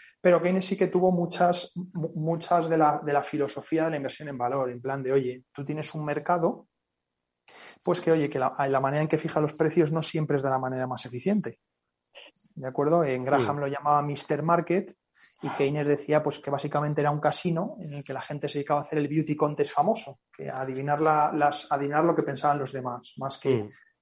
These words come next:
Speaker 1: lo que valía la inversión, ¿no? Y luego, bueno, luego como co-, comentaba también Félix, aparte de ese Keynes inversor, eh, a nivel que, que, que hemos visto ya esta metamorfosis a invertir en acciones y a tener una cartera muy concentrada de títulos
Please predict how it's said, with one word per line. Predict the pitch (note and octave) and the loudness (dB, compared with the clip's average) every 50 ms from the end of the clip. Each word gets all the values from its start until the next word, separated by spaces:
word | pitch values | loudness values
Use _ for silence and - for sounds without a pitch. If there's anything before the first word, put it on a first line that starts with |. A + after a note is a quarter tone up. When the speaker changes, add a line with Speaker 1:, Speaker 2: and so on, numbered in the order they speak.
| _ - | _ -6
Speaker 1:
lo | C#3+ C#3 | -4 -4
que | C#3 C3+ | -2 -2
valía | C3+ C3 C3 C3+ C3+ C3+ | -2 0 0 2 2 2
la | C3+ | 0
inversión, | B2+ B2 A#2 A#2 - - - C3 A#2+ | -2 -6 -8 -10 -10 -12 -12 -12 -10
¿no? | A#2+ C3+ D#3+ - - - - - - - - - _ | -8 -8 -10 -10 -12 -18 -20 -20 -18 -20 -20 -6 _
Y | - F3+ | 4 6
luego, | G3 G#3+ A3 A#3 | 6 8 8 6
bueno, | A3+ A3+ A3 A3 G#3 | 6 6 6 6 4
luego | G3+ F#3 F3 F#3 F#3 | 4 4 4 4 2
como | F#3 F3+ F3 F3 - | 2 2 0 0 -2
co-, | - - - - - | -4 -8 -8 -6 -4
comentaba | - D#3+ D3+ D3 D3 E3 F3 F3 | 0 0 2 2 4 4 4 4
también | F3 F3+ F3 F3 E3+ | 4 2 0 -2 -2
Félix, | E3+ - F#3 F#3 F#3 F#3 F#3 - - | -2 -2 0 0 2 0 -2 -4 -6
aparte | - C#3+ - D#3 E3 E3 F#3 | -6 -2 0 0 0 2 2
de | F3+ | 0
ese | E3+ - E3+ | 0 0 -2
Keynes | E3 - E3+ F3 F3 E3+ E3+ - | -2 0 0 0 0 -2 -2 -4
inversor, | E3 D#3 D#3 D3 D3+ - - F#3 F#3 E3+ D#3 C#3+ | -4 -2 -2 -4 -4 -4 -2 0 2 2 2 0
eh, | C#3 C3 | -2 -4
a | C3 C3 C3+ | -6 -6 -8
nivel | C3+ C3+ C3+ D3 D3+ D3+ D3+ - _ _ - | -8 -6 -6 -6 -6 -8 -10 -14 _ _ -20
que, | - - _ - - - - | -20 -20 _ -8 -8 -8 -8
que, | - - - - - - | -10 -16 -18 -18 -16 -10
que | - C#3+ C3+ C3+ C3+ - | -6 -4 -4 -4 -4 -4
hemos | - D3 C#3+ D3+ D3 D3+ | -6 -6 -4 -2 0 0
visto | E3 D#3+ - D#3+ D3 | 0 0 2 4 4
ya | D#3 | 4
esta | D3+ - D#3 D3 | 4 4 2 0
metamorfosis | D3 C#3+ D3 C#3 C3+ C3 C3 - - D#3 D3 - D#3 C3+ - - | 2 2 0 0 0 -2 -8 -6 -4 -4 -4 -4 -6 -8 -8 -8
a | C#3 | -8
invertir | C#3 C3+ C3+ B2+ - - D3+ | -6 -6 -6 -6 -4 -4 -4
en | D3 D3 | -2 -2
acciones | D3 C#3+ - - F#3 F#3 F3 D#3+ D3 D3 - - | -4 -4 0 2 2 2 2 2 -2 -6 -6 -8
y | C#3+ | -8
a | C3 | -6
tener | - C3+ C#3+ D3+ D#3 D#3+ | -6 -6 -4 -4 -2 -2
una | D#3+ D#3+ D#3+ | 0 0 0
cartera | D#3+ D3+ D3 - E3+ E3+ D#3 | 0 0 0 0 0 0 0
muy | D3 D3 D3+ | 0 -2 -2
concentrada | D3 D#3+ D#3 D3+ - D3+ D3+ D3+ D#3 D3+ D3 | -2 -2 -2 -2 -4 -8 -4 -2 0 0 0
de | D3 | 0
títulos | C#3+ - G3 F#3+ E3+ D#3 D#3+ A#3 C4 - - - | -2 -2 -2 0 0 0 0 0 -2 -4 -14 -20